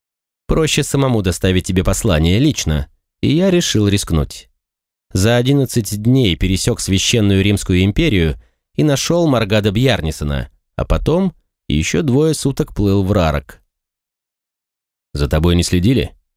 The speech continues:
"Нет, но в Дании прицепился хвост. Думаю, за Бьярниссоном кто-то присматривает,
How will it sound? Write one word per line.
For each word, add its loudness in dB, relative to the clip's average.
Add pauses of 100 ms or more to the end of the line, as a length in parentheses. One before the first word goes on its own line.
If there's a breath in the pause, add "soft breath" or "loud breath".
(680)
"Нет, -2 (480)
но 2
в 0
Дании 0
прицепился -2
хвост. -4 (580)
Думаю, 2
за 0
Бьярниссоном 0
кто-то -4
присматривает, 0